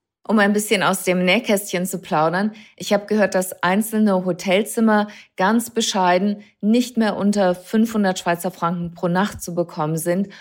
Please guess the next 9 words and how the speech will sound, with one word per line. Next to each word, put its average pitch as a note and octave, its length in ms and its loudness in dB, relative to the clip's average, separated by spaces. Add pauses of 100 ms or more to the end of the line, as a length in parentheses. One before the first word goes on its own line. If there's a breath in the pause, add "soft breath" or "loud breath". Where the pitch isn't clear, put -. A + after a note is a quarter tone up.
(160 loud breath)
und - 280 -6
Apartments G#3 760 0
mit E3+ 180 -6
zwei, E3+ 220 0
drei E3+ 200 -2
Zimmern G3+ 600 2 (480 loud breath)
ab G3+ 260 -2
fünfunddreißigtausend F#3+ 1400 0
Franken G#3 800 -2